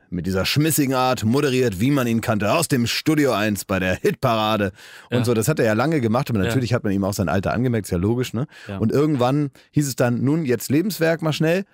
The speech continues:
Speaker 1: Und, äh, dann hat er so einen Stuhl bekommen und da wurde er dann reingesetzt. Und dann s-, ist die Ehrung, hat dann um ihn herum stattgefunden. Also die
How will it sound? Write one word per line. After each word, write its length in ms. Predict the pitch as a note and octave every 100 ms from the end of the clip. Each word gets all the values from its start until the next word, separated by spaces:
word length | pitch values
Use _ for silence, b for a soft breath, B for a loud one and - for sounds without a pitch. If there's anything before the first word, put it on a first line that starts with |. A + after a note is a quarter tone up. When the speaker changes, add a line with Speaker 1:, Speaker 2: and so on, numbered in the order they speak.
| B B B B B B
Speaker 1:
Und, 440 | D3+ D3 D3 C#3+ -
äh, 240 | C3+ C3+
dann 180 | B2+ B2+
hat 80 | D#3
er 120 | -
so 80 | B2+
einen 80 | B2
Stuhl 380 | - D#3 G#3+ G#3+
bekommen 420 | G3+ D#3 F#3 G3
und 200 | D3 C3+
da 220 | C#3 C3
wurde 180 | C#3+ C#3+
er 100 | G#2+
dann 160 | B2
reingesetzt. 840 | A#2 G#2 F3 G#3+ F#3 G#3 - - - _ _ _ _ _ -
Und 220 | D3 D3+
dann 160 | D3+ F3
s-, 200 | C#3+ C#3+
ist 220 | G3 -
die 80 | F3+
Ehrung, 460 | - D#3+ G3+ G#3 E3
hat 100 | E3
dann 100 | E3
um 160 | - G3+
ihn 60 | F3+
herum 220 | D3+ E3+
stattgefunden. 680 | - - G2 - G2+ D#2+ G2
Also 260 | A2 A#2+
die 280 | A2 A#2+